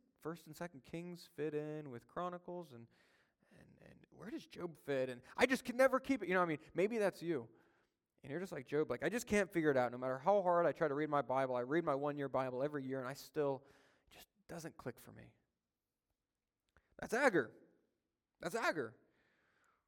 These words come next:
And it really brought Agur to a place of discouragement. Can I say maybe even self-hatred? He didn't like the person in the mirror.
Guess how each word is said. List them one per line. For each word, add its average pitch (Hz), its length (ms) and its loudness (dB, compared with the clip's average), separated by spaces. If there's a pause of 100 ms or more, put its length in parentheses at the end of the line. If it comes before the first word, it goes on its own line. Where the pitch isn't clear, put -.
(1300)
And 147 80 -2
it 127 60 -4
really 202 220 2
brought 151 320 0
Agur 135 300 0
to 131 160 -6
a 120 40 -6
place 123 340 -8
of 117 120 -16
discouragement. 120 720 -8 (2000)
Can 127 80 -14
I - 20 -12
say 139 200 -4 (180)
maybe 131 160 -4
even 117 160 -12
self-hatred? 123 640 -6 (3250)
He 139 80 -14
didn't 135 160 -6
like 139 160 -8
the - 60 -18
person 135 360 -8
in 120 80 -12
the 117 60 -10
mirror. 117 300 -10